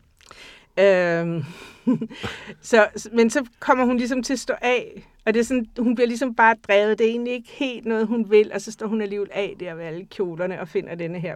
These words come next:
perfekte kjole. Og, men har svært ved at overgive sig til det. Altså, og det er jo der, hvor, kan man sige, det bliver sådan et symbol for alt det, der sådan kommer til at ske med hende, at hun skal måske overgive sig til,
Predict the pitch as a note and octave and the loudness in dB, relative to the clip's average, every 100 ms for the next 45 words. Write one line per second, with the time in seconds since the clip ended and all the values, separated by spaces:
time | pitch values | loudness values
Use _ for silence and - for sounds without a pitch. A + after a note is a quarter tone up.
0 | - F#3 - G3 E3 - F#3+ - E3+ E3+ | -12 -16 -8 -8 -8 -12 -8 -6 -4 -4
1 | F#3 _ - - G#3+ A#3+ - _ B3 B3 | -8 _ -20 2 4 4 2 _ -2 -2
2 | A3+ B3 - B3 B3 C4 A#3 C4+ C#4 A3+ | -2 -4 -8 -8 -8 -4 0 0 -2 -10
3 | E3 F#3+ - F#3 F3+ _ _ _ _ - | -12 -12 -10 -14 -16 _ _ _ _ -6
4 | G3+ G3 E3+ _ _ _ _ _ _ _ | -4 -2 -4 _ _ _ _ _ _ _
5 | - A3 C4+ C4+ B3 B3+ G#3 A3+ G3 - | -4 -2 0 -2 2 2 2 0 0 -2
6 | A#3 A3+ A3 A3+ A3 G#3+ - G3+ A3 G#3+ | 0 0 -2 -4 -4 -6 -10 0 0 2
7 | A#3 A3 A#3 A3+ B3+ A3 G3 A3+ G#3 G3+ | -2 0 -2 0 -2 -2 -4 -2 0 0
8 | - G#3 G#3+ A3 G#3 A3 G3+ G3+ G#3 - | -2 -2 -2 -4 -4 -2 -2 -4 -6 -6
9 | - C#4 G3+ G3+ G#3 G#3 G3+ A3 A3 B3 | -8 -8 -4 -2 -2 -4 -4 -4 -4 -4
10 | B3 C4 C4+ - G#3 A3 A#3 A#3 E3 G#3+ | -4 -4 -6 0 2 2 0 -6 -6 -8
11 | - A3 G3 E3+ | -4 0 0 -2